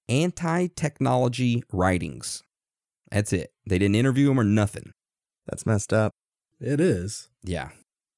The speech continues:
Speaker 1: And we just keep rolling with the strange facts and findings. What's this next one, uh, Hans?
Speaker 2: Our next strange fact and finding is over what we kinda just discussed,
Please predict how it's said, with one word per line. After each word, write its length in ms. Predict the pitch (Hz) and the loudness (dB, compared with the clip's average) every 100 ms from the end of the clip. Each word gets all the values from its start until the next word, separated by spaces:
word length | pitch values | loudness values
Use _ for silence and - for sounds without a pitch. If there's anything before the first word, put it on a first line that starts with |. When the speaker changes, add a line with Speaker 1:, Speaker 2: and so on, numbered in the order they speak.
| _ _ | _ _
Speaker 1:
And 120 | 104 98 | 0 2
we 80 | |
just 180 | 113 117 | 2 0
keep 220 | - 147 | 0 0
rolling 340 | 139 139 165 143 | 2 4 4 4
with 120 | 113 | 2
the 80 | 110 | 0
strange 380 | - 117 107 - | 0 2 2 2
facts 300 | 110 101 107 | 0 0 -2
and 80 | |
findings. 380 | - 110 101 104 | -2 0 2 0
What's 140 | 123 139 | -2 -2
this 140 | 151 | 0
next 280 | 151 143 - | 0 0 0
one, 360 | 113 98 98 - | 2 2 0 0
uh, 180 | 98 92 | 0 0
Hans? 480 | 107 92 87 - - _ _ _ _ _ _ _ _ - - | -2 -2 -4 -8 -16 _ _ _ _ _ _ _ _ -14 0
Speaker 2:
Our 160 | 113 113 | 2 4
next 340 | 107 131 - | 4 2 0
strange 340 | - 175 185 | 0 2 2
fact 280 | - 117 123 | 2 0 2
and 140 | 113 - | 0 0
finding 540 | 76 78 85 113 98 - | -2 0 2 0 0 -2
is 160 | 92 | 2
over 280 | 95 101 107 | 4 4 2
what 440 | 87 82 92 101 | 0 0 2 2
we 160 | 131 120 | 0 -4
kinda 380 | - - 95 113 | -6 -2 0 2
just 340 | 110 - 101 - | 0 0 -2 -4
discussed, 680 | - - 104 101 65 - | -10 -4 0 0 -2 -12